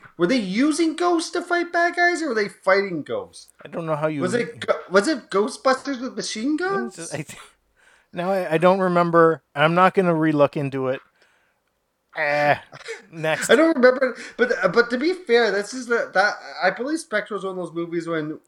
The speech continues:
Speaker 1: when we reviewed it, I think I barely remembered what happened.
Speaker 2: Oh, yeah. Yeah, absolutely. It, it, it wasn't memorable in, in any way.
Speaker 1: So, so speaking of sort of, like,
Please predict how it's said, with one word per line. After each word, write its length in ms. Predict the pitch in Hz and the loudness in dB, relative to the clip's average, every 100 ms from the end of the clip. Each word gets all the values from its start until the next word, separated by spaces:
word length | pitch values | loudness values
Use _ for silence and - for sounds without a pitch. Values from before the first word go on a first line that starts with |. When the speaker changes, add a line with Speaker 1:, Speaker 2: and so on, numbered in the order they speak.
| _ _ | _ _
Speaker 1:
when 240 | 160 175 190 | -4 -4 -4
we 140 | 190 | -6
reviewed 560 | 156 143 123 160 190 156 | -4 -6 -6 -8 -6 -2
it, 260 | 135 113 - _ _ _ - | -2 -2 -6 _ _ _ -12
I 40 | |
think 160 | 165 165 | -6 -4
I 80 | |
barely 440 | 139 147 131 123 113 | -4 -2 0 0 -2
remembered 500 | 101 98 92 90 80 | -6 -10 -12 -14 -16
what 140 | 69 | -16
happened. 440 | - 87 - - 139 | -10 -10 -12 -20 -8
Speaker 2:
Oh, 160 | 123 | -8
yeah. 220 | 107 95 - _ _ _ _ _ | -8 -14 -18 _ _ _ _ _
Yeah, 260 | 123 110 92 _ _ | -18 -16 -18 _ _
absolutely. 680 | 120 113 - 101 95 65 - _ _ _ _ _ - | -10 -10 -12 -16 -20 -20 -20 _ _ _ _ _ -16
It, 160 | 139 131 - | -12 -12 -10
it, 140 | 147 - | -10 -8
it 140 | 151 139 | -6 0
wasn't 280 | 147 147 127 | 0 0 -2
memorable 500 | 127 117 110 113 113 | -2 -2 -4 -8 -8
in, 220 | 131 120 | -16 -12
in 200 | 131 123 | -12 -8
any 220 | 123 117 | -8 -6
way. 320 | 110 104 101 _ - _ _ _ _ _ _ _ _ | -6 -8 -10 _ -20 _ _ _ _ _ _ _ _
Speaker 1:
So, 240 | 196 202 | -2 -2
so 220 | - 202 190 | -2 -2 -2
speaking 720 | - - 302 330 311 285 202 | -4 2 4 4 4 2 4
of 200 | 165 165 | 4 2
sort 300 | - 175 160 | 2 4 6
of, 340 | 160 156 - - | 4 2 -2 -2
like, 480 | 156 - - - | -2 -2 -8 -20